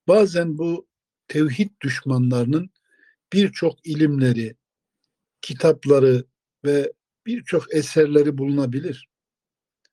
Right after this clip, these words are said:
Allah Subhanahu ve Teala kitabında dediği gibi Resulleri kendilerine beyineler getirince yanlarında bulunan ilme güvenmişler. Fakat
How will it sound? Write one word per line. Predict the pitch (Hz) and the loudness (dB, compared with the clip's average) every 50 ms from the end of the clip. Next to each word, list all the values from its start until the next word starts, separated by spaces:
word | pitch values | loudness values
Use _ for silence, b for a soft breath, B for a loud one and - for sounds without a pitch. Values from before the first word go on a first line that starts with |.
| _ _ _ _ _ _ _ _ _ _ _ _ _ _ _ _ _ _ - | _ _ _ _ _ _ _ _ _ _ _ _ _ _ _ _ _ _ -8
Allah | 131 151 160 175 160 | -4 -2 -2 -2 -4
Subhanahu | 127 - - - - 160 170 170 160 139 127 - 143 135 | -6 -10 -12 -6 -2 0 2 2 2 0 0 2 2 2
ve | 135 135 | 2 2
Teala | 127 - 135 131 131 127 127 131 127 127 | 0 -2 -4 -2 0 0 2 2 0 0
kitabında | 123 - - - 135 127 127 120 117 117 123 123 127 117 | -2 -6 -8 -4 -2 -2 -2 -2 -2 -2 -2 0 -2 -2
dediği | 120 123 120 120 156 180 175 143 | -2 -4 -4 -2 -4 -4 -4 -2
gibi | 131 123 107 107 98 - _ _ _ _ _ _ _ _ _ _ _ _ _ _ _ _ _ _ - | -2 -2 -2 -4 -12 -16 _ _ _ _ _ _ _ _ _ _ _ _ _ _ _ _ _ _ 0
Resulleri | 123 139 139 127 - - 151 151 147 156 160 185 190 | 2 2 2 2 0 0 2 2 4 4 4 2 2
kendilerine | - - 156 147 147 143 143 143 151 147 139 147 151 156 156 151 - _ _ _ _ _ _ _ _ _ _ _ _ _ _ _ _ - 120 | 0 2 2 2 4 4 4 4 4 4 4 2 2 2 2 0 -2 _ _ _ _ _ _ _ _ _ _ _ _ _ _ _ _ -6 -2
beyineler | 139 143 143 135 139 147 147 151 147 151 185 196 185 | 0 0 0 0 -2 -2 0 0 2 2 2 2 0
getirince | 143 135 135 131 - - 127 127 123 123 110 127 160 170 - _ _ _ _ _ _ _ _ _ _ _ _ _ _ _ _ _ _ _ _ - | 0 -6 -8 -8 -8 -10 -8 -6 -6 -6 -6 -6 -8 -8 -10 _ _ _ _ _ _ _ _ _ _ _ _ _ _ _ _ _ _ _ _ -18
yanlarında | 113 117 113 123 127 131 127 127 131 131 139 160 160 143 | -14 -8 -6 -4 -2 -2 -2 -2 -2 0 2 2 2 2
bulunan | 123 123 120 127 143 143 139 - - | 0 -2 -2 -2 -2 -2 -4 -4 -6
ilme | 151 135 123 123 131 139 135 | -6 -4 -2 -2 0 -2 -2
güvenmişler. | 127 120 120 123 117 107 107 107 - - - - 147 147 156 - _ _ _ _ _ _ _ _ _ _ _ _ _ _ | -2 -2 -2 -2 -2 -4 -8 -10 -10 -6 0 2 2 2 2 0 _ _ _ _ _ _ _ _ _ _ _ _ _ _
Fakat | _ - - 127 127 135 123 120 - | _ -10 -10 -8 -6 -4 -6 -6 -6